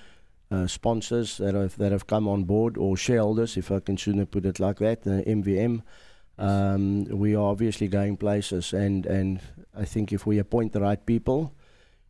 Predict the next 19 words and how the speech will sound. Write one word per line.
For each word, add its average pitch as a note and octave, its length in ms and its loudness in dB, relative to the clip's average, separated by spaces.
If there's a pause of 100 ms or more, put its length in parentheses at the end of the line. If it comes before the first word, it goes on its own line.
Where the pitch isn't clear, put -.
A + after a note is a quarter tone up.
with G2 120 0
the G2 80 2
right A2 200 2
vision A2 640 -2
and G2 280 -2
pulling A#2 220 2
in G#2 80 0
the G2+ 100 0
same A2 260 0
direction, G2+ 560 0
we G2 100 0
can G2 200 -4
only G#2 180 0
go G2+ 160 2
one G2 220 2
way, G2+ 120 0
and G2 100 0
that's F#2+ 180 -2
up. - 280 -2